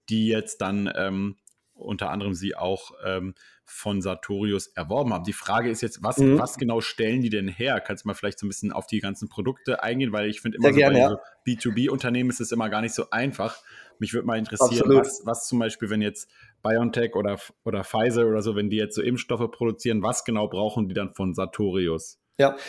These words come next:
Speaker 2: ich würde erst noch ein bisschen ausholen und kurz was zur Branche sagen, also was überhaupt Biotechnologie oder Biopharmazie ist. Und dann gehen wir genau auf das ein,
Speaker 1: Genau,
Speaker 2: was
Speaker 1: gerne.
Speaker 2: machen die jetzt wirklich konkret, was kann man da anfassen? Denn, wie du sagst, im B two B-Bereich ist es alles so,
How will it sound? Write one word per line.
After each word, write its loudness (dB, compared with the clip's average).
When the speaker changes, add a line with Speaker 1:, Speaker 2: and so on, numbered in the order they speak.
Speaker 2:
ich -4
würde 8
erst 6
noch 6
ein 6
bisschen 6
ausholen 6
und 8
kurz 6
was 4
zur 8
Branche 8
sagen, 6
also 6
was 4
überhaupt 4
Biotechnologie 6
oder 8
Biopharmazie 6
ist. 4
Und 2
dann 8
gehen 8
wir 8
genau 8
auf 4
das 4
ein, 8
Speaker 1:
Genau, 4
Speaker 2:
was 2
Speaker 1:
gerne. 4
Speaker 2:
machen 6
die 6
jetzt 6
wirklich 4
konkret, 6
was 4
kann 4
man 6
da 6
anfassen? 4
Denn, 6
wie 2
du 6
sagst, 6
im 4
B 6
two 2
B-Bereich 6
ist 4
es -2
alles 8
so, 8